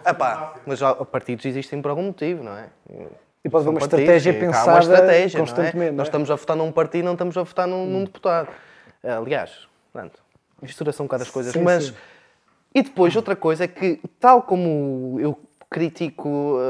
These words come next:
Speaker 1: hum, critico, não é critico, mas sou cético relativamente a algumas coisas que tu dizes, não há nenhum político que,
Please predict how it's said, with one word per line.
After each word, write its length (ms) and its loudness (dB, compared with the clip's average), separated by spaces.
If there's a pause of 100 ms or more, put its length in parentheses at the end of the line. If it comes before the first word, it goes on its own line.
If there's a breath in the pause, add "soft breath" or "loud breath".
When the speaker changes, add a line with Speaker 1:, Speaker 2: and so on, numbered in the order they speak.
(260)
Speaker 1:
hum, 640 -16
critico, 440 -8
não 100 -8
é 100 -8
critico, 460 -10
mas 200 -2
sou 220 -4
cético 440 -6
relativamente 500 -8
a 40 -2
algumas 280 -10
coisas 320 -14
que 60 -20
tu 80 -12
dizes, 320 -10 (880 soft breath)
não 340 4
há 100 2
nenhum 220 0
político 520 -4 (500)
que, 220 -2